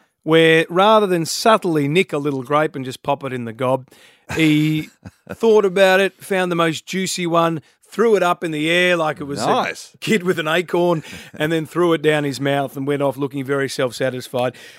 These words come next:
Speaker 1: If <sighs> you cannot allow your bare feet to come within centimetres of the fresh produce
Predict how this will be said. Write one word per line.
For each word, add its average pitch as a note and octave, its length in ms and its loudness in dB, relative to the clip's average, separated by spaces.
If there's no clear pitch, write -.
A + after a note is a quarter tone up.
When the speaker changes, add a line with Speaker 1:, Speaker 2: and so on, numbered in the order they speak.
Speaker 1:
If G3+ 320 -4
<sighs> - 420 -10
you F#3 220 -4
cannot G#3 520 -2
allow E3 500 0
your D3 360 0
bare F#3+ 260 4
feet C#3 480 -8
to D#3 120 -6
come E3+ 300 -2
within D#3+ 300 -4
centimetres D#3+ 880 -2
of C#3+ 140 -6
the C#3+ 100 -4
fresh - 440 -4
produce C#3 640 -4